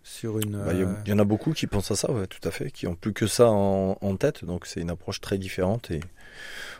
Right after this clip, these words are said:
Speaker 2: voilà, c'est, alors après, nous,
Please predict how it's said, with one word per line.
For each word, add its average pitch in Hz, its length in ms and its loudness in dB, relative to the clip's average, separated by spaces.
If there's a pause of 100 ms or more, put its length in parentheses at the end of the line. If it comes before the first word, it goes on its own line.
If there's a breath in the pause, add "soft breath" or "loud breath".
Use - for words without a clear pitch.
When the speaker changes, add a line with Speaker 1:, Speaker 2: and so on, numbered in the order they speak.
(120)
Speaker 2:
voilà, 92 120 2
c'est, 82 280 -4 (680)
alors 76 180 -2
après, 90 440 -2
nous, 90 340 2